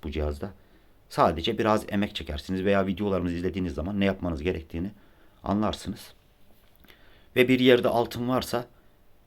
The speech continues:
kesinlikle bulursunuz. Veya gümüş grup para varsa bu alan taramayla kesinlikle bulursunuz.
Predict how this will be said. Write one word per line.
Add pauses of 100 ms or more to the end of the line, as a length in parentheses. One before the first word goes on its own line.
(180)
kesinlikle
bulursunuz.
Veya
gümüş
grup
para
varsa
bu
alan
taramayla
kesinlikle
bulursunuz.